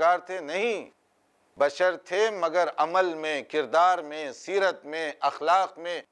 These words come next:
سب سے اونچے، سب سے اعلیٰ، سب سے بلند تھے، وہ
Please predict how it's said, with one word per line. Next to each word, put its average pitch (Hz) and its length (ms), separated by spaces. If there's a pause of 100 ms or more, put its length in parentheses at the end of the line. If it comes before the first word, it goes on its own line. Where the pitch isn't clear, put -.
(200)
سب 254 320
سے 240 160
اونچے، 165 480
سب 226 260
سے 214 160 (120)
اعلیٰ، 156 360 (220)
سب 262 300
سے 226 140
بلند 160 440
تھے، 127 120
وہ 95 160